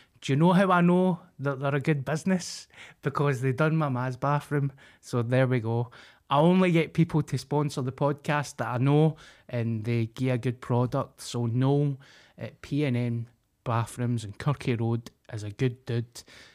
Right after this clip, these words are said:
And if you're needing a turn, just say, "I was listening to Dan Connell's podcast and I need a fucking bath." So there we go. And I'll suck his banger as well. So,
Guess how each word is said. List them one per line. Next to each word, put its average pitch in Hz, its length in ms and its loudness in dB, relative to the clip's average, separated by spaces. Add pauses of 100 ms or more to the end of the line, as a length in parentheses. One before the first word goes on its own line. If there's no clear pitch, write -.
(160)
And 113 160 -8
if - 180 -10
you're 117 100 -2
needing 120 520 0 (240)
a 120 80 -4
turn, 120 400 -2
just 117 280 -8
say, 110 280 -6 (540)
"I - 80 -4
was 113 200 -4
listening 113 380 -6
to 110 220 -8
Dan 110 260 -6
Connell's 110 360 -6
podcast 110 640 -10 (380)
and 110 160 -6
I 110 60 -4
need 110 200 -4
a 117 60 -6
fucking 120 420 -8
bath." 143 420 -4 (520)
So 120 360 -4
there 131 180 -2
we 131 120 -2
go. 135 220 -2 (1300)
And 139 120 0
I'll 131 120 0
suck - 260 -6
his 147 140 -2
banger 165 340 2
as 127 100 2
well. 147 200 4 (600)
So, 151 460 4